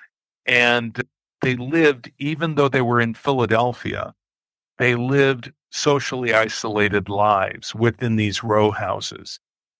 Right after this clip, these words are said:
In a sense, they had created a kind of compound world that was ruled over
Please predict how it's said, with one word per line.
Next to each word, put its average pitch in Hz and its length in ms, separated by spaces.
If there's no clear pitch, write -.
In 135 160
a 123 60
sense, 135 560
they 127 160
had 107 240
created 117 480
a 101 80
kind 117 400
of 104 160
compound 117 880
world 110 600
that 113 220
was 110 220
ruled 127 400
over 104 640